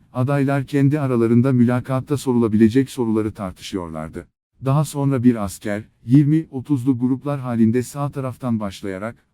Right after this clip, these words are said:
oturan adayları binaya götürüyordu. Binaya girdikten sonra bizi, kahvaltı sonrası yolladıkları bekleme salonuna aldılar. Salonun tamamı sandalyede oturan adaylarla doluydu. Girişte solda bulunan asker,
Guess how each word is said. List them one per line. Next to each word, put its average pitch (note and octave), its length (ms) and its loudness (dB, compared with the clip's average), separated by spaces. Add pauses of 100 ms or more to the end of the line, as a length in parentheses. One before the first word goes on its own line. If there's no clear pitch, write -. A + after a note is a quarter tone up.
oturan D3 360 -4
adayları B2 560 -2
binaya A2+ 280 -2
götürüyordu. F2 680 -8 (380)
Binaya C#3 340 4
girdikten A#2+ 540 0
sonra G2 420 -6
bizi, G#2 340 0 (160)
kahvaltı C#3 520 -4
sonrası C3+ 480 -2
yolladıkları A#2+ 680 0
bekleme B2 420 -2
salonuna G2 460 -2
aldılar. D#2+ 500 -10 (400)
Salonun C#3 520 4
tamamı B2+ 360 4
sandalyede B2 640 4
oturan A#2+ 380 -2
adaylarla G#2+ 640 -2
doluydu. D#2+ 440 -4 (380)
Girişte D#3 420 2
solda C3+ 380 0
bulunan F#2+ 300 -2
asker, G#2+ 460 -6